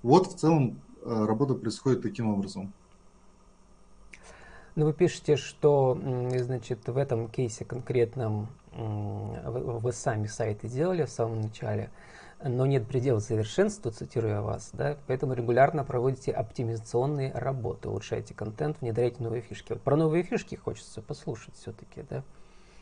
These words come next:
Speaker 2: Что за новые фишки?
Speaker 1: А, здесь, э, всё-таки как раз вот именно нацел-, прицел на поведенческие факторы.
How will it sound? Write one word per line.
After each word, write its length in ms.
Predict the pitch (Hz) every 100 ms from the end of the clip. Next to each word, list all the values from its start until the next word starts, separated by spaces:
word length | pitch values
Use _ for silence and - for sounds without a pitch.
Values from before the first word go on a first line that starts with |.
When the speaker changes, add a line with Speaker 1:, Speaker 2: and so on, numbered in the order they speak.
| - - - - -
Speaker 2:
Что 220 | - 160
за 100 | 143
новые 300 | 127 120 113
фишки? 400 | 110 110 - - - - - - - - - - - - - - - - - - - - - - -
Speaker 1:
А, 720 | 107 113 110 107 104 104 - - - - - - - - - -
здесь, 720 | - 117 120 180 214 - - - - - - -
э, 320 | 143 139 135 135 - - - -
всё-таки 480 | - 170 170 - 135
как 220 | 123 127
раз 240 | 165 165
вот 140 | 131 -
именно 300 | 160 151 131
нацел-, 840 | 113 107 - - 156 170 170 - - -
прицел 800 | 117 107 - 147 160 165 147 -
на 440 | 117 120 131 135
поведенческие 960 | 117 - 117 107 113 135 135 - - 113
факторы. 600 | - 120 113 - 95